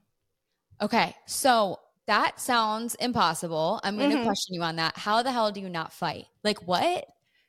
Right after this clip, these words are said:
Speaker 2: So let's understand the words we're using first. There's a difference between a fight, an argument, and a disagreement.
Speaker 1: Okay.
Speaker 2: So a fight,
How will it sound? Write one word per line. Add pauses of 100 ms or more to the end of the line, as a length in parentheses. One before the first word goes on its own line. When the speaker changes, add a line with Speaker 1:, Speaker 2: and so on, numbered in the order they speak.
Speaker 2:
So (220)
let's
understand
the
words
we're
using
first.
There's
a
difference
between
a
fight,
an
argument,
and
a
disagreement. (260)
Speaker 1:
Okay.
Speaker 2:
So (300)
a
fight,